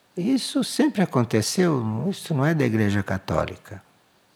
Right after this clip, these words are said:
E nós também usamos as contas.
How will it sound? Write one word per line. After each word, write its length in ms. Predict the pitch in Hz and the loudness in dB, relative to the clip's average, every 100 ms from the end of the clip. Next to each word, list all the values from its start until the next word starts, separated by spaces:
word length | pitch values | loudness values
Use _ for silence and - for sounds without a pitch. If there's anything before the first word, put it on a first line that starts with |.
| _ _ _ _ - | _ _ _ _ 2
E 600 | 120 123 120 107 98 92 | 6 10 10 8 6 4
nós 340 | 107 123 175 - | 4 6 4 6
também 340 | 202 175 202 | 4 8 8
usamos 480 | 160 110 120 110 101 | 6 6 6 6 4
as 160 | 107 - | 2 0
contas. 840 | - 98 82 - - - - - | 2 2 2 -4 -10 -10 -14 -16